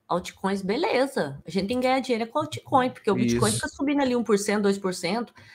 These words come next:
Speaker 1: As
Speaker 2: Migra um
Speaker 1: altcoins
Speaker 2: pouquinho
Speaker 1: não,
Speaker 2: do
Speaker 1: dá
Speaker 2: Bitcoin,
Speaker 1: vinte,
Speaker 2: vai pra
Speaker 1: trinta,
Speaker 2: altcoin,
Speaker 1: quarenta.
Speaker 2: isso.
Speaker 1: É, aí a hora que a gente vê que tá caindo essa... vai cair, vai cair, aí você tem que pegar e tá ali numas mais consolidadas, fortes,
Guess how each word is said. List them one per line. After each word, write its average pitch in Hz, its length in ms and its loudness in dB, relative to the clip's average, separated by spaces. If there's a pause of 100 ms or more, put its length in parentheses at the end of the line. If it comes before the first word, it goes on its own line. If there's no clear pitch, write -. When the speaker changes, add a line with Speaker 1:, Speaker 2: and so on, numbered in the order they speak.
(140)
Speaker 1:
As 170 140 0
Speaker 2:
Migra 156 260 6
um - 40 6
Speaker 1:
altcoins 180 180 10
Speaker 2:
pouquinho - 220 8
Speaker 1:
não, 311 60 8
Speaker 2:
do 151 80 6
Speaker 1:
dá 208 80 12
Speaker 2:
Bitcoin, 180 280 8
Speaker 1:
vinte, 240 100 6
Speaker 2:
vai 147 140 8
pra 151 160 4
Speaker 1:
trinta, 233 180 4
Speaker 2:
altcoin, 151 240 0
Speaker 1:
quarenta. 185 360 8
Speaker 2:
isso. 220 100 -8 (540)
Speaker 1:
É, 180 340 6
aí 190 220 6
a 214 40 4
hora 311 120 4
que 330 80 -4
a 349 40 0
gente 349 200 -4
vê 226 160 2
que 214 80 -8
tá 202 100 0
caindo 202 380 2
essa... 247 440 -2 (160)
vai 180 180 -2
cair, 190 480 0
vai 175 140 0
cair, 185 460 -4 (320)
aí 170 120 -6
você 190 120 -8
tem 214 180 -4
que 220 80 -16
pegar 202 360 2
e 254 40 -2
tá - 200 4
ali 247 220 2
numas 202 340 2
mais 185 300 -4
consolidadas, 180 840 0
fortes, 262 520 2